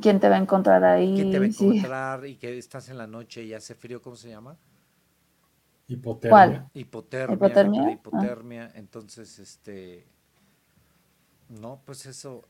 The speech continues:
Speaker 2: eso también es un trauma. Cintia Salmerón, ¿iría a casas embrujadas como la que iba a
Speaker 1: No,
Speaker 2: Los
Speaker 1: por supuesto
Speaker 2: Warren?
Speaker 1: que no.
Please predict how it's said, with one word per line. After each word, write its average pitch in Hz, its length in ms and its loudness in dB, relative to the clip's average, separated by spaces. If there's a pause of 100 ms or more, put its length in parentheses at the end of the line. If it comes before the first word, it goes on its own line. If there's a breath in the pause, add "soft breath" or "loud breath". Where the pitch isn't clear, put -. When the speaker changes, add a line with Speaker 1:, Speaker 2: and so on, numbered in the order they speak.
(100)
Speaker 2:
eso 139 260 -14
también 123 400 -14
es - 220 -18
un 120 160 -20
trauma. 113 380 -10
Cintia 151 320 -16
Salmerón, 127 680 -14 (100)
¿iría 139 420 -12
a 139 80 -18
casas 135 360 -20
embrujadas 120 540 -16
como 127 160 -18
la 113 140 -16
que - 100 -10
iba 220 80 6
a - 20 10
Speaker 1:
No, 220 120 8
Speaker 2:
Los - 80 -2
Speaker 1:
por 220 80 -2
supuesto 208 340 -4
Speaker 2:
Warren? 190 160 -2
Speaker 1:
que 170 60 -4
no. - 160 -10